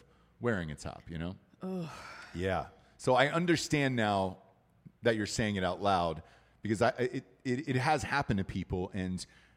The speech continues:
Speaker 1: look, man, I, it's hard to turn da-, I would s-, it's probably hard to turn down for her if you're like,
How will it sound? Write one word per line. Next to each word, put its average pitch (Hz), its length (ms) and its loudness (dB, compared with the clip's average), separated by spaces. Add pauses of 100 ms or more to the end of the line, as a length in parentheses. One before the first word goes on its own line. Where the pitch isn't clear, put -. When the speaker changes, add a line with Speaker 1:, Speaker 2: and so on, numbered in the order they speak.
(400)
Speaker 1:
look, 190 240 -4
man, 98 320 -4
I, - 100 -8 (380)
it's 110 160 -6
hard 160 200 2
to 131 40 -2
turn 139 300 -4
da-, 107 140 -2
I 160 100 2
would 202 120 0
s-, - 180 -10
it's 135 320 -10
probably 165 340 -2
hard 95 240 -2
to 87 60 -6
turn 98 180 -6
down 98 220 -4
for 80 160 -6
her 139 200 -4
if 104 120 -8
you're 101 100 -4
like, 95 180 -2